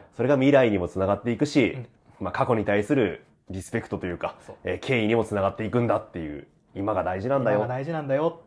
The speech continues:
Speaker 2: っていう。
Speaker 1: 目の前のことをしっかりしなさいと。
Speaker 2: そう。
Speaker 1: あらゆることが大事なんだと。
Speaker 2: 大事なんだと。
Speaker 1: いうことですね。
Speaker 2: そう、そういう話。
Speaker 1: うん。
Speaker 2: だからもう、う-、自分のうっかりミスで、
Speaker 1: うんうん。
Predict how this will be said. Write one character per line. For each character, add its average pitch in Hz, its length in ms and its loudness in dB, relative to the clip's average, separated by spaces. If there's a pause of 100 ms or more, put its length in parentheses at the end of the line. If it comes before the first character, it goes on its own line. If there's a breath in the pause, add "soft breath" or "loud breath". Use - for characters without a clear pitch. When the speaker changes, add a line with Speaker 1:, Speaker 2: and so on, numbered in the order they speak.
(140)
Speaker 2:
っ - 20 -20
て - 80 -20
い 92 40 -16
う。 90 40 -10
Speaker 1:
目 87 60 -6
の 92 100 0
前 107 160 2
の 101 80 0
こ 92 100 -4
と 110 80 0
を 95 60 0
し - 80 -12
っ - 40 -20
か 113 100 -4
り 107 60 -2
し - 80 -6
な 110 80 -2
さ 143 100 4
い 131 80 2
と。 - 140 -4 (100)
Speaker 2:
そ - 220 -12 (160)
う。 - 40 -20 (240)
Speaker 1:
あ - 100 -12
ら 101 100 -2
ゆ 110 80 0
る 117 80 4
こ 120 80 4
と 127 80 4
が 110 280 0 (400)
大 92 120 -4
事 104 80 0
な 123 80 -2
ん - 40 0
だ 95 80 -2
と。 - 80 -6
Speaker 2:
大 113 100 -4
事 147 80 -6
な 131 100 -4
ん 160 60 -6
だ 123 80 -10
と。 - 120 -16
Speaker 1:
い - 60 -12
う - 40 -14
こ 82 120 -10
と 76 300 -10 (100)
で - 80 -10
す - 60 -18
ね。 113 320 -2
Speaker 2:
そ 113 280 -14
う、 - 40 -20
そ 117 80 -16
う - 20 -12
い 117 40 -10
う - 20 -12
話。 131 420 -10
Speaker 1:
う - 60 -14
ん。 - 60 -10
Speaker 2:
だ 127 100 -6
か - 20 -2
ら 135 220 -2
も 135 640 -2 (480)
う、 127 60 -12
う-、 - 20 -14 (160)
自 120 120 -14
分 120 120 -12
の 120 100 -12
う - 20 -10
っ 117 40 -18
か - 140 -12
り 143 80 -8
ミ 180 100 -8
ス 165 100 -16
で、 160 280 -8
Speaker 1:
う 101 40 -10
ん - 40 -8
う - 20 -12
ん。 92 280 -14